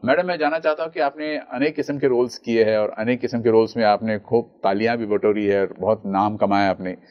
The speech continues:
कोई एक ऐसा रोल जो उज्जवल ठेंगड़ी साहब आपको ऑफर करने वाले थे धर्मांतर में,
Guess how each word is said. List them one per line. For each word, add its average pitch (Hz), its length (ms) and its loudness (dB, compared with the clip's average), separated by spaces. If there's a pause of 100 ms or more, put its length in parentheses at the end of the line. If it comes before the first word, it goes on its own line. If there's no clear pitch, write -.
(300)
कोई 170 160 4
एक 156 180 -4
ऐसा 147 240 -4
रोल 135 520 -4
जो 120 200 -2 (280)
उज्जवल 123 240 2
ठेंगड़ी 117 300 -4
साहब 113 240 0
आपको 107 240 0
ऑफर 110 280 2
करने 101 240 -2
वाले 98 240 0
थे 95 180 -2
धर्मांतर 92 580 -4
में, 92 200 -6